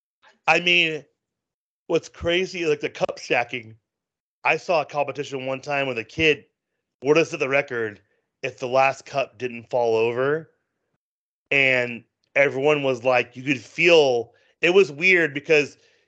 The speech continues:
you see this in, like, big time football stuff, you see it in baseball, where other people feel for you even when they're your competitor. And you can see the other kids were like, "Oh man," and you can see they were upset as well.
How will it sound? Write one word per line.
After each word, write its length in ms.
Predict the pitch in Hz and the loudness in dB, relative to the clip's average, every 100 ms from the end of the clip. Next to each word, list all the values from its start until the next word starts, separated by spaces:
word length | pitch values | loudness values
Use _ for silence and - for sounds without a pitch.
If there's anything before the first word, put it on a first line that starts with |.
| - | -14
you 100 | 156 | -10
see 180 | - 196 | -4 2
this 220 | 196 190 | 2 2
in, 280 | 170 139 - | -2 -4 -4
like, 280 | 147 135 113 | 0 0 0
big 200 | 151 147 | -2 -2
time 220 | 143 139 | -4 -4
football 400 | - 147 - 139 | -4 -6 -2 -4
stuff, 320 | 139 147 135 127 | -2 -2 -2 -2
you 60 | |
see 160 | - 151 | -6 -4
it 60 | |
in 100 | 135 107 | -4 -2
baseball, 680 | 127 127 - 123 123 120 - - _ | -2 -2 -2 0 0 -2 -8 -20 _
where 120 | 147 151 | 0 4
other 180 | 165 156 | 4 4
people 240 | 147 135 | -2 -4
feel 280 | - 147 147 | 0 0 2
for 220 | 147 147 | 2 0
you 80 | 143 | 2
even 220 | 139 139 | -2 -2
when 80 | 135 | -2
they're 340 | 127 127 120 120 | 0 2 -2 -4
your 120 | 127 | -8
competitor. 800 | 123 117 127 131 135 143 147 151 _ _ _ _ | -8 -8 -4 -2 0 2 2 -2 _ _ _ _
And 540 | 147 143 135 131 120 - _ - | 2 4 2 -2 -6 -18 _ -12
you 180 | 147 147 | -8 -6
can 100 | 131 | -6
see 140 | 147 | -2
the 120 | 147 | 0
other 140 | 143 127 | 0 -2
kids 340 | - 151 123 | -2 -2 -2
were 80 | 127 | -2
like, 220 | 123 123 | -2 -2
"Oh 400 | 135 135 127 117 | 2 4 4 2
man," 420 | 113 117 113 107 110 | -2 -4 -4 -4 -6
and 140 | 123 | -6
you 60 | 131 | -6
can 100 | 131 | -8
see 120 | 143 | -6
they 120 | 135 127 | -2 0
were 120 | 123 | 0
upset 360 | 117 - 123 | -2 -4 -4
as 120 | 110 104 | -4 -4
well. 380 | 101 87 85 | -4 -4 -10